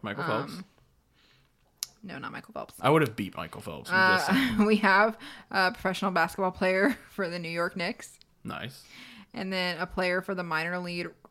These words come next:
Speaker 2: Round Rock Express baseball team. And it, then drafted, did, not played, but drafted by the Houston Astros.
Speaker 1: Okay.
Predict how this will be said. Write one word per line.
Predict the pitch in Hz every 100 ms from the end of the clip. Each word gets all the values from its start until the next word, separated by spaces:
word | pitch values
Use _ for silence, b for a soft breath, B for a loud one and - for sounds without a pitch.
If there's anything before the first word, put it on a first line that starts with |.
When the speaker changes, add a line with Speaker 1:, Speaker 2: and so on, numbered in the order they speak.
| -
Speaker 2:
Round | 160 151 165 170
Rock | 156 151
Express | 160 - - 151 156 - - -
baseball | 147 147 190
team. | 190 202 202 202
And | 165 170
it, | 156 _
then | 175 190 196 180 B B B
drafted, | 202 214 349 339 139 101 - 170
did, | 202 233
not | 240 277
played, | - 170 127 139
but | 156
drafted | 135 185 156 - 156
by | 156 143
the |
Houston | 170 160 175
Astros. | 139 123 - 131 147 - - b b b
Speaker 1:
Okay. | 202 302 220 208